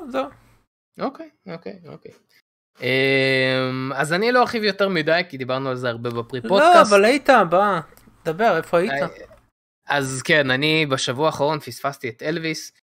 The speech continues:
Speaker 2: כי אני שבוע שעבר, יום אחרי הפודקאסט, טסתי, אה, לחו"ל, חתונה של, אה, חברים של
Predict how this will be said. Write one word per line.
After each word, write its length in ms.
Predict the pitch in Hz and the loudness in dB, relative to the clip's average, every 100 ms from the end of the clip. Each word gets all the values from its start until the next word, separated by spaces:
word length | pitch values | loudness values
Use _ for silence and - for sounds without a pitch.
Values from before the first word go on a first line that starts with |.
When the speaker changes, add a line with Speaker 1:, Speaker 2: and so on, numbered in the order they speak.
| _ | _
Speaker 2:
כי 360 | 131 131 135 117 | -10 -6 -6 -8
אני 340 | 117 120 117 | -8 -8 -8
שבוע 340 | - 113 123 | -8 -8 -6
שעבר, 580 | 120 120 110 139 135 131 - 135 | -4 -6 0 2 2 0 -8 -4
יום 240 | 160 185 | 0 0
אחרי 180 | - 156 | 0 -2
הפודקאסט, 720 | 139 156 - 151 135 - 127 | -2 -6 -4 -6 -6 -6 -4
טסתי, 640 | 131 - - 139 135 135 - | -4 -6 -10 -6 -6 -6 -8
אה, 180 | 120 107 | -8 -6
לחו"ל, 480 | 107 - 214 226 220 - - _ _ _ _ | -8 -2 2 2 0 -6 -20 _ _ _ _
חתונה 420 | 143 - 135 143 | -12 -8 -2 -2
של, 360 | 143 147 127 120 | -2 -6 -4 -4
אה, 220 | 110 110 | -4 -4
חברים 480 | 113 110 113 117 120 | -6 -10 -8 -6 -8
של 280 | - 107 | -8 -10